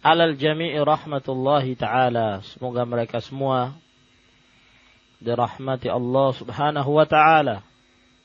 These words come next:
Beliau seorang alim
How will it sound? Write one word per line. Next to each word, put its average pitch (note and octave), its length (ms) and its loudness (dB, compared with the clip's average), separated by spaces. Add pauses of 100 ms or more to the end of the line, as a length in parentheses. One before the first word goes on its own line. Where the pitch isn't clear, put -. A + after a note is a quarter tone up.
(2750)
Beliau B2+ 560 0 (2000)
seorang A2 340 -6
alim C#3 400 2